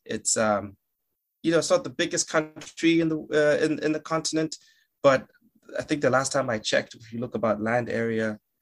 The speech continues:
uh, or, like, ma-, um, the area it occupies is about the same,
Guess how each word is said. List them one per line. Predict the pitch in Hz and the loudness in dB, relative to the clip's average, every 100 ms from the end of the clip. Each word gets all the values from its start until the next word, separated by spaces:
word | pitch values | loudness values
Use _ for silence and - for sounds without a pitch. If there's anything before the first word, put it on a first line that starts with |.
| _ _ 113 | _ _ -4
uh, | 107 | -2
or, | 101 | -4
like, | 90 92 | -8 -8
ma-, | 107 - | -10 -8
um, | 104 87 85 _ _ _ _ _ | -10 -10 -12 _ _ _ _ _
the | - | -2
area | 127 135 131 120 | 2 4 4 2
it | |
occupies | 117 113 104 104 104 | 2 -4 -4 -2 -2
is | 101 | -4
about | 107 113 107 | -2 -2 -2
the | 110 | -4
same, | 117 117 110 104 | 0 0 -2 -6